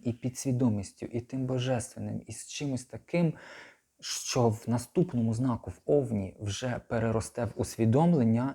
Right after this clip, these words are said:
і в пряму дію. Тобто в рибах ти спав, і тобі приснився сон, і ти проснувся, і на освоєнь-,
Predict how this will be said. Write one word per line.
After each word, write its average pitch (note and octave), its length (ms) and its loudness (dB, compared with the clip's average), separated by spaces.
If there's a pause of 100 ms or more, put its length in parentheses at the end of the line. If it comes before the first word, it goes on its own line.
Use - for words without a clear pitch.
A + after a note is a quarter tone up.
(140)
і A#2 120 6
в G#2 100 0
пряму A#2+ 420 6
дію. G#2+ 480 2 (120)
Тобто - 400 -8 (220)
в A#2+ 160 2
рибах D3 560 4
ти A2 380 2 (520)
спав, - 520 0
і - 40 -8
тобі - 180 -6
приснився - 500 -10
сон, - 380 -2 (580)
і G#2+ 100 0
ти - 160 -4
проснувся, - 640 -8 (920)
і D#3 120 4
на B2+ 140 6
освоєнь-, G#2+ 600 0